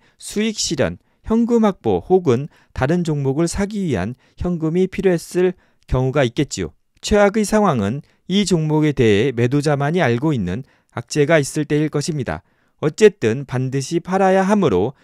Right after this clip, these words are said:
가격을 낮춰서라도 팔려고 하고 특히 거래가 많지 않은 종목이라면 많이 낮춰서 팔아야 할 테니 이는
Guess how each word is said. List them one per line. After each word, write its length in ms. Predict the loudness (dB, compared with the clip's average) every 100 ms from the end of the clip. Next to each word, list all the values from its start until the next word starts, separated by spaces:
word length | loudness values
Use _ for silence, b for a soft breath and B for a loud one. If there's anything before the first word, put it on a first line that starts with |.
| b b
가격을 480 | -6 0 2 4 4
낮춰서라도 840 | 2 0 -2 0 -2 -2 -4 -6 -10 _
팔려고 460 | 0 2 2 2 0
하고 380 | 0 0 -2 -4 _ _
특히 380 | -10 -10 -4 -2
거래가 380 | 2 2 2 0
많지 440 | 0 -4 -6 -4
않은 300 | -2 -2 -6
종목이라면 760 | -6 -4 -2 -2 -2 -2 -6 -10 b b -4
많이 260 | -2 0
낮춰서 480 | 0 -2 -4 -4 -4
팔아야 420 | -2 0 0 2
할 100 | 0
테니 380 | -2 -4 -4 -6 -12 _
이는 380 | -2 0 0 -2